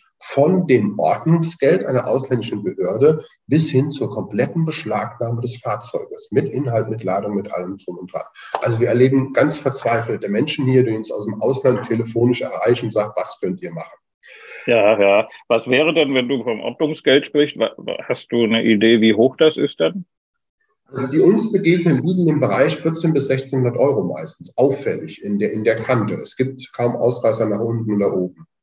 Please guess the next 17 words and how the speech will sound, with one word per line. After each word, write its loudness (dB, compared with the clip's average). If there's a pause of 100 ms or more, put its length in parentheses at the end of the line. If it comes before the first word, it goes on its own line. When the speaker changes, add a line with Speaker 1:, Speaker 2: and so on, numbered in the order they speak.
(800)
Speaker 2:
Ja, 4 (120)
und 4 (1080)
das 0
gilt, 4
ja 4
gut, 2
die 2
sind 0
ja 6
immer 4
nur 2
mit 2
einem 2
Fahrzeug, -2
werden -4
sie -8
sozusagen -2